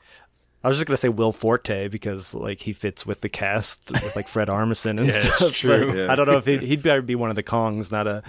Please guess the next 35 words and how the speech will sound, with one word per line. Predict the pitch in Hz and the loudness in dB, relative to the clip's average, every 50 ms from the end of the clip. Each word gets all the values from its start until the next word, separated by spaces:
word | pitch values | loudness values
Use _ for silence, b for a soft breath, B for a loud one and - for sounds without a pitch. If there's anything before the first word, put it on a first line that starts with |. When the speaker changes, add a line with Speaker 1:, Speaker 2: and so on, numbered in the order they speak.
| B B B B - | B B B B -2
Speaker 1:
villain. | 107 107 104 95 - 113 117 B B B B B B B _ _ | -2 0 0 -2 -4 -8 -10 B B B B B B B _ _
Speaker 3:
Yeah. | - 90 85 87 | -10 -8 -6 -4
Speaker 2:
He | 95 113 | -4 -4
w-, | 107 95 104 110 | -4 -4 -6 -8
oh | - 90 85 80 | -8 -8 -8 -8
my | 78 85 82 | -8 -10 -8
God, | - 87 82 80 82 | -8 -8 -8 -8 -8
he | 95 | -8
would | 90 85 | -8 -8
make | 92 90 85 | -8 -8 -8
a | 87 85 | -10 -10
great | - 87 85 | -10 -4 -2
Speaker 1:
Goofy | 110 110 104 - 107 | 0 0 0 0 -2
Speaker 2:
Kong. | 104 - | -4 -2
Speaker 1:
Kong | 104 98 101 98 | -2 -2 -2 -2
or | 101 | -2
Speaker 2:
Yeah. | 101 | -4
Speaker 1:
something. | - - 110 101 104 110 110 B B B B B B B | -4 -6 -6 -6 -8 -10 -12 B B B B B B B
Speaker 3:
Yeah, | - 98 95 92 85 | -4 -4 -2 -2 -2
I | 98 107 | -2 -2
could, | - 120 110 104 - | -2 -2 -2 -2 -2
I | 120 | -4
could | 113 120 98 | -6 -6 -4
think | 104 110 98 - | -4 -4 -2 0
of, | 110 101 98 85 90 | 0 0 0 0 -2
uh, | 98 95 95 92 90 90 87 85 85 - - | -2 0 0 0 0 -2 -2 -4 -6 -6 -6
like, | 107 98 90 - - | -4 -4 -4 -6 -6
Andy | 95 101 104 95 | -8 -6 -6 -6
Samberg | 92 - - 101 98 107 107 101 95 92 - | -8 -6 -4 -4 -2 -2 -2 -2 -4 -6 -6
being | - 101 90 90 87 | -6 -6 -6 -6 -6
a | 82 85 | -8 -10
Kong | - - - 95 90 90 90 87 | -8 -8 -8 -6 -6 -8 -10 -12
too. | - - 104 101 95 92 90 | -10 -6 -6 -4 -4 -2 0
Speaker 1:
Yeah. | 135 131 123 117 110 107 101 98 95 | 2 2 2 2 0 0 -2 -4 -8
Speaker 3:
<laughs> | 98 | -10